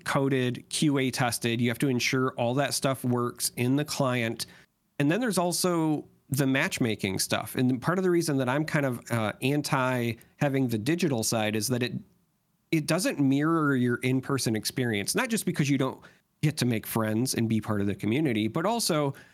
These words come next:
because grinding on a digital ladder is not the same as going to a local armory or Friday Night Magic. It's not the same as going to,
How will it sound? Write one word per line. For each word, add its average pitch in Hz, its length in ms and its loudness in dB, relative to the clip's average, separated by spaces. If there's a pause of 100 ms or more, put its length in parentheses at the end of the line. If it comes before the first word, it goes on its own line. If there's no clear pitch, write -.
(240)
because 147 360 0
grinding 165 800 2
on 139 180 0
a 117 140 0
digital 131 480 0
ladder 110 480 0
is 131 180 0
not 147 400 0 (160)
the 139 240 0
same 127 400 0
as 120 120 -2
going 117 280 0
to 123 180 0
a 110 60 -2
local 107 640 -2
armory 113 480 0
or 107 100 0
Friday 107 320 -2
Night 104 180 -2
Magic. 101 500 -2
It's 143 200 -2
not 160 280 0
the 175 60 0
same 147 280 0
as 131 100 0
going 123 380 0
to, 120 440 2